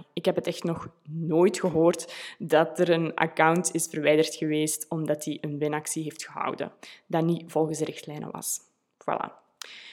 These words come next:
Dus, hè, dan, eh, om af te sluiten, wat ik dan zeg is, hè, de winactie duurt tot en met die dag, dat uur. En ik zeg dan ook, hè, het is geldig in,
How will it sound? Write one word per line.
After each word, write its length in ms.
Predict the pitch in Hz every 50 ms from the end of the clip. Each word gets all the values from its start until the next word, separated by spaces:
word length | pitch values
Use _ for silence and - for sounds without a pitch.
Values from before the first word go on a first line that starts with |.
| - - - _ -
Dus, 420 | 185 180 220 220 226 220 220 -
hè, 260 | - 175 170 - - 180
dan, 420 | 196 208 208 208 208 202 190 -
eh, 260 | - 190 196 196 190 -
om 120 | 190 190
af 160 | - 175 - -
te 80 | 240
sluiten, 440 | 240 - - 240 240 240 233 - 233
wat 160 | 202 190 185
ik 100 | 185 185
dan 180 | 175 170 170 170
zeg 320 | - 196 202 196 - -
is, 260 | - 180 185 175 180 -
hè, 240 | - 190 214 196 -
de 120 | 165 180
winactie 420 | 175 180 180 175 175 - - 180 170
duurt 420 | - 180 196 190 180 - - -
tot 160 | - 180 -
en 120 | 190 180 175
met 220 | 165 160 - - 160
die 380 | 147 170 165 156 147 147 147
dag, 240 | 143 185 226 254 247 - - - - _ _
dat 400 | - 165 147 - 165 156 151 156 - -
uur. 400 | 185 202 240 294 359 370 - - - - - - -
En 100 | - 190
ik 80 | 196
zeg 120 | - 185 180
dan 120 | 185 175
ook, 160 | 175 175 -
hè, 60 | - 196
het 140 | 208 202
is 140 | 185 175 -
geldig 420 | - 175 175 175 170 165 165 165 -
in, 320 | - 180 175 170 160 160